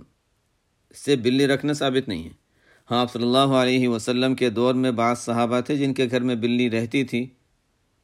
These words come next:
تو آپ نے منع بھی نہیں فرمایا۔ اس زمانے میں بلی عام طور سے پالنے کا دستور نہیں ہوتا تھا، بلیاں تو گھر میں ویسے ہی آ جایا کرتی تھیں، ادھر ادھر پھرتے ہوئے آ جاتی تھیں۔ تو بلی رکھنا یہ کوئی سنت عمل نہیں ہے، ہاں، جائز ہے۔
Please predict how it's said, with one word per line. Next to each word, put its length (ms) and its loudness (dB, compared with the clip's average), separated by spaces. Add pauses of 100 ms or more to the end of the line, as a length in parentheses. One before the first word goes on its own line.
(200)
تو 100 -2
آپ 180 0
نے 80 0
منع 200 -4
بھی 120 -4
نہیں 140 -2
فرمایا۔ 420 -2 (760)
اس 120 2
زمانے 400 0
میں 100 -4
بلی 340 0
عام 220 0
طور 160 -2
سے 160 -6 (120)
پالنے 380 0
کا 200 -2
دستور 260 -4
نہیں 160 2
ہوتا 320 -2
تھا، 220 -6 (500)
بلیاں 320 2
تو 100 -2
گھر 180 2
میں 100 2
ویسے 240 0
ہی 60 0
آ 100 2
جایا 220 0
کرتی 340 -6
تھیں، 120 -4
ادھر 160 -2
ادھر 160 -2
پھرتے 300 -6
ہوئے 160 0
آ 80 2
جاتی 300 -4
تھیں۔ 160 -14 (560)
تو 60 -2
بلی 440 0
رکھنا 460 -2
یہ 120 -2
کوئی 160 -2
سنت 380 -4
عمل 240 -4
نہیں 220 -4
ہے، 80 -2
ہاں، 140 -4
جائز 460 -2
ہے۔ 120 -10